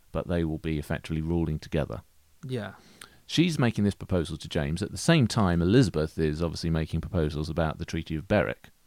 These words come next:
Speaker 2: <laughs> He, she's, so his mum is saying, "How about you don't kill me and we rule together?" And Elizabeth is saying, "How about we just kill your mother?" <laughs>
Speaker 1: Yeah.
Speaker 2: Okay, right. And that's basically the choice he's gotta make.
Speaker 1: Yeah.
Speaker 2: Yeah.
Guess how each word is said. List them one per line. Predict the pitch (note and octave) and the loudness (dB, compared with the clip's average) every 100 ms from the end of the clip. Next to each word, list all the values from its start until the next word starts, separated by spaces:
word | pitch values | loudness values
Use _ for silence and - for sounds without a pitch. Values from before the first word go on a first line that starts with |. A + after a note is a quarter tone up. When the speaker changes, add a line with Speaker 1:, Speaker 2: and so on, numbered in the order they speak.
| _ | _
Speaker 2:
<laughs> | D3 F#3 F3+ - | 4 4 4 4
He, | G#3 E3+ | 4 4
she's, | D#3 A3 G3 - - - - | 0 0 0 -4 -12 -20 4
so | - F3+ E3+ - - | 10 10 10 4 2
his | D3 | 6
mum | F#3 B3+ | 8 8
is | G3+ | 6
saying, | E3 D#3 D3 - - - | 4 4 2 -4 -20 -10
"How | - G#3 | 0 4
about | G3 F3+ | 6 6
you | D#3 | 4
don't | E3 E3 A#2 | 4 2 2
kill | B2 A#2 | 2 2
me | A2+ | 2
and | A2+ | 4
we | A#2+ | 6
rule | C3 B2+ | 8 8
together?" | - B3 A2 | 6 -2 -2
And | B2 A#2+ | 0 2
Elizabeth | B2 C3 A2+ | 2 0 -2
is | G#2+ | 2
saying, | A2+ G#2 - _ | 2 2 -2 _
"How | - C3 | 2 4
about | B2+ | 4
we | B2 | 2
just | A#2+ - | -2 -2
kill | B2+ | -2
your | A2+ | 2
mother?" | A#2 E3+ D#3 - | 2 0 -2 -6
<laughs> | - | 4
Speaker 1:
Yeah. | - - - - - C3+ | 6 6 0 -14 -2 6
Speaker 2:
Okay, | F3 - - D3 D3 C3+ | 8 8 4 0 -2 -2
right. | D#3+ C#3+ A#2+ - - A3 F#3+ | 2 2 -2 -10 -14 -12 -2
And | - D#3 | 2 6
that's | F3+ - - | 6 4 0
basically | - E3+ C#3+ C3 C3+ | 4 4 4 0 0
the | C3 | 2
choice | C3+ A#2+ | 2 0
he's | A#2+ | -2
gotta | - G2+ | -6 -6
make. | - G2+ - - | -8 -10 -8 6
Speaker 1:
Yeah. | A2+ D#2+ - - B2 | 8 6 2 -12 -10
Speaker 2:
Yeah. | A2+ F#2 | -8 -10